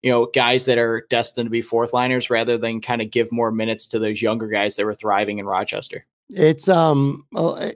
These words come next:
Speaker 2: it's a little surprising to me as well that they brought both back. I,
Speaker 1: Yeah.
Speaker 2: Okposo got two point five. So, yeah, he, he's back three and a half million less than what his contract was last year. But, yeah, to the point,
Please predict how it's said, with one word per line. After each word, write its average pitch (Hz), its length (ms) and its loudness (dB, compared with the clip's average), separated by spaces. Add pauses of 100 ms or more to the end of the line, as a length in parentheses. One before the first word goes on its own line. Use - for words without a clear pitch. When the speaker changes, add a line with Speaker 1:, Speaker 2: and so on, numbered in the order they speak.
Speaker 2:
it's 180 240 0
a 180 100 6
little 175 320 8
surprising 151 480 2
to 131 60 -2
me 139 120 4
as 123 140 -2
well 131 160 6
that 120 140 0
they 131 80 4
brought 131 320 4 (140)
both 123 280 2
back. 120 400 0
I, 151 160 2
Speaker 1:
Yeah. - 180 0
Speaker 2:
Okposo 190 380 0
got 143 220 0
two 175 120 -6
point 131 320 -2
five. 95 300 -4
So, 165 160 -2
yeah, 160 260 4
he, 147 140 0
he's 170 260 -6
back 190 360 2 (400)
three 233 160 8
and 208 80 8
a 185 40 8
half 175 140 6
million 170 380 6
less 160 180 4
than 156 80 2
what 139 120 6
his 131 100 -2
contract 143 420 0
was 135 220 0
last 131 260 2
year. 135 80 2
But, 160 140 0
yeah, 131 180 4
to 147 140 -2
the 139 80 0
point, 170 360 2